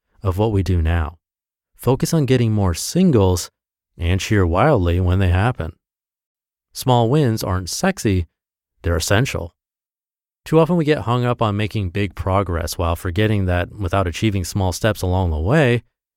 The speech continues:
we're missing the vast majority of opportunities to eventually score. Small wins simply aren't sexy.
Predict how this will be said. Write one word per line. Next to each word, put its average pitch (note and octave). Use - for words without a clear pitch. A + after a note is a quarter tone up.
we're A#2
missing C3
the A2+
vast G#2+
majority A2+
of G#2
opportunities B2
to D3
eventually G#2+
score. D#2+
Small C3
wins B2+
simply C#3+
aren't A#2+
sexy. F#2+